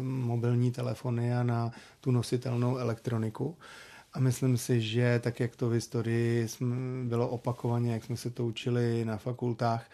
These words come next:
takže bude docházet ke kumulaci tady těch různých jako zdrojů, na kterých ta televize bude, eh,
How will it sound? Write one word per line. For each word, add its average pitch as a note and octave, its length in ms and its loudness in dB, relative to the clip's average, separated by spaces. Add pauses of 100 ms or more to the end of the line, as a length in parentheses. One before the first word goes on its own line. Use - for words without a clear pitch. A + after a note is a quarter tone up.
(440)
takže A#2 600 2
bude A#2+ 260 2
docházet A#2+ 540 2
ke B2+ 180 2
kumulaci B2 920 2
tady A#2 200 -8
těch A#2 300 -8
různých A2+ 580 -6
jako B2 240 -6
zdrojů, A2+ 400 -2
na A2+ 120 -2
kterých A#2+ 320 -8
ta B2+ 120 -4
televize A2+ 540 -2
bude, A2+ 480 0 (460)
eh, A#2 60 -8